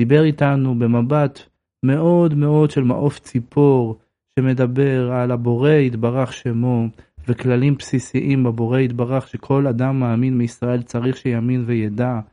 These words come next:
ולאחר שהרמח"ל לימד אותנו מה התכלית שלנו כאן בעולם, ואיך דווקא בני אנוש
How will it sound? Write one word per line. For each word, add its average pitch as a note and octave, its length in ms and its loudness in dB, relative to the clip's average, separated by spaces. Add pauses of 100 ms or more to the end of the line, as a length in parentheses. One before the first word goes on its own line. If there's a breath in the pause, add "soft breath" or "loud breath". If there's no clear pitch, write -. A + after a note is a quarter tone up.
(440)
ולאחר B2 260 0
שהרמח"ל B2+ 880 -2 (840)
לימד B2 360 4
אותנו C3 520 0 (560 soft breath)
מה D3 160 2
התכלית D3+ 480 -2
שלנו C3 340 -2
כאן C#3+ 300 -2
בעולם, B2 640 -2
ואיך C#3+ 280 0
דווקא C#3+ 360 -2
בני C3 420 -2
אנוש C3 500 -2